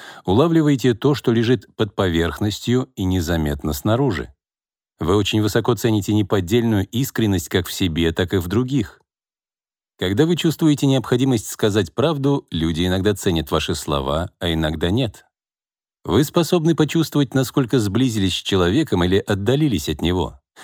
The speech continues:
Вы реагируете на дистанцию между собой и окружающими. Вами движет сильное желание быть понятым, хотя вы чаще убеждаетесь, что вас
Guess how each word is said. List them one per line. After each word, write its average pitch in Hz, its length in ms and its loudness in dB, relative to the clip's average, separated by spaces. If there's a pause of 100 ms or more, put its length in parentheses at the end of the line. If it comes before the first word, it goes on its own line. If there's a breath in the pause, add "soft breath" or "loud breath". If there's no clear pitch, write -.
(160 loud breath)
Вы 85 160 2
реагируете 95 560 2
на 87 80 2
дистанцию 113 600 0
между 90 300 0
собой 78 720 -2
и 90 80 -2
окружающими. 92 960 -2 (760 loud breath)
Вами 143 300 2
движет 156 340 2
сильное 143 400 2
желание 135 420 2
быть 110 280 0
понятым, 95 680 0 (100)
хотя 87 380 -2
вы 85 140 0
чаще 82 460 -2
убеждаетесь, 78 920 -2
что - 280 -4
вас 67 520 -6